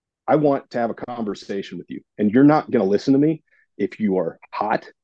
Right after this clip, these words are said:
you're fi-, trying to remember, you know, how to stand so that your turnout gear is not chafing the inside of your leg. Like, I, I want you to listen to me. If it's, you know,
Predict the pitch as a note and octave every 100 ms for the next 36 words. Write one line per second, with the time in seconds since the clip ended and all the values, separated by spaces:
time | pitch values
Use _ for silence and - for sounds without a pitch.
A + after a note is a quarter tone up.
0 | _ - G2 F#2 - C3 B2 - B2 A#2
1 | G#2+ A#2 A#2+ A2+ G#2 A#2 A2 F#2 B2 A2
2 | - A#2 A#2 C3 B2 C3+ - A2+ G#2 G2
3 | F#2 C3 C#3 C3+ C3+ B2+ - - C3 C#3
4 | B2 B2 C3 B2 F#2+ G#2 D#3 D#3 - G2+
5 | F#2 _ _ _ _ _ _ - C3+ B2
6 | D#3 D#3+ C3+ G2 G2 G2+ - G2 F2+ -
7 | _ _ _ _ - - F3 - - _
8 | A#2+ F#2+